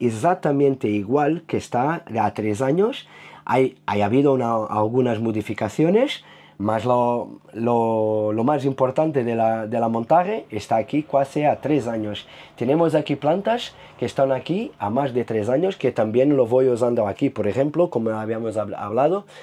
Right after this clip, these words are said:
las pangolino, hay vindo de aquí. Y es muy curioso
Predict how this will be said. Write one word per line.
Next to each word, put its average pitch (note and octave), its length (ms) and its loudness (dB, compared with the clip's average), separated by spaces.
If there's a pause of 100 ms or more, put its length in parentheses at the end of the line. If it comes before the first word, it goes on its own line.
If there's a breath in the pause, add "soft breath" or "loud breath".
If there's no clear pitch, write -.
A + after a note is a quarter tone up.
(260 loud breath)
las F#2+ 240 -2
pangolino, B2+ 720 0
hay F#2+ 160 -4
vindo G#2 300 -4
de G2+ 100 -4
aquí. F#2 380 -4 (420 loud breath)
Y B2 100 0
es C#3+ 120 0
muy F#3 160 4
curioso E3+ 680 0